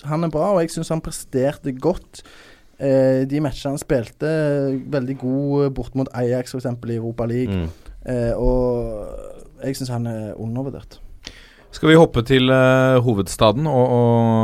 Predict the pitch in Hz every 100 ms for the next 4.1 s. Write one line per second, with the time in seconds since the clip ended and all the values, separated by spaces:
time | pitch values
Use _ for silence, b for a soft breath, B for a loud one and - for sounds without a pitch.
0 | 110 107 107 107 107 95 92 127 180 160
1 | B B - - 117 156 202 180 170 156
2 | 156 175 - 127 113 135 - - 139 135
3 | 135 131 127 135 110 113 151 156 151 165